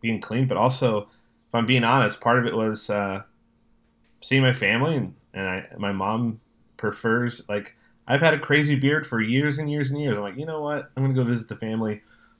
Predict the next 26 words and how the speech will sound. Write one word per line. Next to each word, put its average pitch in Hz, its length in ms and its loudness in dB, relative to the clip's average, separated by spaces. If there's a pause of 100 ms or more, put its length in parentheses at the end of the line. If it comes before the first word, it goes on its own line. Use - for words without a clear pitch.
I'll 110 200 0
look, 110 260 -2
uh, 95 360 0 (1500)
I'll 120 100 2
look 120 180 -2
clean, 117 440 -2 (440)
clean 120 260 0
cut 101 260 -4
here, 69 320 -10 (220)
a 107 40 -6
little 101 140 -4
cleaned 98 300 -8
up 71 240 -6
for." - 260 -8 (1300)
Um, 78 480 -10 (380)
so 170 120 -4
yeah, 127 220 0 (1400)
<laughs> - 0 -
getting 170 1120 6
in 131 120 2
ring 127 220 2
shape. 120 340 0 (200)
That's 170 220 6
the 170 60 -2
next 165 300 6
move. 104 240 2